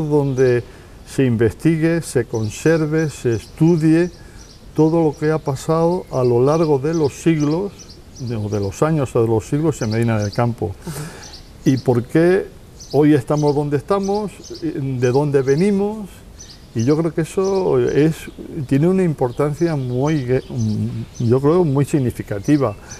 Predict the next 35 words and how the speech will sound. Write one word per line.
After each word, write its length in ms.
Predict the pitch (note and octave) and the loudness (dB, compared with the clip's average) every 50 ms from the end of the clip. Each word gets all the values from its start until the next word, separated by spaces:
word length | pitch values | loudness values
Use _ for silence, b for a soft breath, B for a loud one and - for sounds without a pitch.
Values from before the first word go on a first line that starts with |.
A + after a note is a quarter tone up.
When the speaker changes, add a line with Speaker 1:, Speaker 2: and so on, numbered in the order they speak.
| B B B B B - | B B B B B -4
Speaker 1:
Eh, 240 | C3+ B2 B2 B2 A#2+ | -2 0 0 2 2
Medina 1500 | A#2+ B2 B2+ C3+ C#3 D3 C#3+ C3+ B2+ B2+ B2+ B2 - - - - - G#3+ G#3+ F3 C#3+ B2+ A#2+ B2 B2+ D3+ F3 F3+ E3+ D3 C#3 | 2 2 4 4 4 4 4 4 2 0 -4 -6 -8 -10 -10 -12 -12 -10 -6 -4 -2 0 2 4 4 4 4 4 2 2 2
tiene 280 | - E3+ F3 F3 D3+ | 2 2 2 2 2
mucha 300 | C#3 C#3+ E3 E3+ - F#3+ | 2 0 -2 0 0 0
importancia, 640 | F3 E3 - F3+ D#3+ - - F#3+ F#3 F3 - G3 F3+ | 0 2 0 -2 -2 0 -2 -2 -2 0 0 0 0
pero 280 | E3+ D#3+ C#3+ C3+ B2 | 2 0 0 0 0
si 360 | A2 - - - - B2+ A#2+ | -2 -6 -8 -6 -6 -6 -6
todo 320 | B2 - D#3+ E3+ E3 F3 D3+ | -2 0 2 2 4 2 2
se 140 | - - C3+ | 0 -2 0
hubiese 340 | B2+ D3 C#3+ - - D#3 | 0 0 0 0 2 2
olvidado, 480 | D3+ D3 C#3+ C#3+ D3+ D3 D3+ E3+ F3 E3+ | 2 2 4 2 2 2 2 2 0 0
pues 200 | E3+ E3 C3 - | 0 -2 -2 -2
a 60 | C#3+ | -4
lo 100 | B2+ B2 | -4 -4
mejor, 480 | A#2+ A#2 A2+ - - D3+ D#3 D#3+ D#3+ D3 B B B B B B B B B B - - | -4 -4 -4 -2 0 2 2 2 0 -2 B B B B B B B B B B -20 -18
eh, 380 | - D#3+ C#3+ C3+ C3 C3 C3+ C3 - | -12 -6 -4 -4 0 0 -2 0 0
eso 220 | C#3 A#2+ - D#3+ | -2 0 0 0
queda 280 | C#3+ - D3 C#3 D3 D3 | 0 0 2 2 2 2
en 160 | C#3+ C3+ C3+ | 2 0 2
manos 320 | C#3+ C#3+ D3+ D#3 D#3+ D3+ B2 | 2 2 2 2 2 2 2
de 100 | C#3 B2 | 0 0
tres 260 | - C#3+ C#3+ C#3 - | 2 0 0 0 0
o 40 | C#3+ | -2
cuatro 380 | - - C#3 C#3+ C#3 - B2+ A2 | 0 2 2 2 2 2 0 -2
estudiosos. 680 | - - B2 G#2 A2 C3 D3 C#3+ - - B2 G2+ F#2 - B B B B B B B B - - - - - - - - | -2 -4 -4 -2 0 0 0 0 0 -2 -2 -2 -4 -8 B B B B B B B B -20 -20 -20 -20 -20 -20 -10 -4
El 180 | - B2+ B2 A#2+ | -2 0 2 2
Museo 340 | B2 A#2+ - - - E3 | 2 2 2 2 2 4
de 120 | D#3+ E3+ E3 | 4 4 4
las 160 | E3 D#3 - | 2 0 0
Ferias 280 | - F3 E3 E3 D#3+ - | -2 -2 0 0 -2 0
que 120 | - D#3+ | -2 -4
tiene, 360 | D3 D3+ F3 F3+ E3 C#3 A2+ G#2 | 0 2 2 2 4 0 -2 -4
pues 200 | F#2 - G2+ - | -6 -10 -10 -8
tiene 360 | - - B2+ C3 C#3 C#3+ D3 | -4 -4 -2 0 0 0 0
la, 340 | D3 C#3+ C#3+ C#3 C3+ C#3 | 0 0 0 0 -2 -4